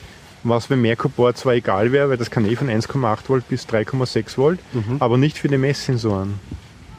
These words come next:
Speaker 1: Es gibt Messsensoren, die können nur mit drei Komma drei Volt plus minus zehn Prozent arbeiten.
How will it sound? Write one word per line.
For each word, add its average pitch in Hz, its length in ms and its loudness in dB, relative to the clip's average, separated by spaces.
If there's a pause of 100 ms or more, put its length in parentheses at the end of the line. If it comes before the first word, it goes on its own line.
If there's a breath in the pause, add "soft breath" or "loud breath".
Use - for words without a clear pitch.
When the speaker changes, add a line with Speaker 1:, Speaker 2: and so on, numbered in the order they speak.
(600)
Speaker 1:
Es 120 100 -8
gibt 113 160 -4
Messsensoren, 127 520 0
die 139 140 -2 (280)
können 127 300 2
nur 139 80 4
mit 143 180 0
drei 113 140 2
Komma 135 200 0
drei 123 240 0
Volt 131 280 0
plus 131 180 -4
minus 131 300 -2
zehn 120 160 0
Prozent 113 280 -4
arbeiten. 98 400 -8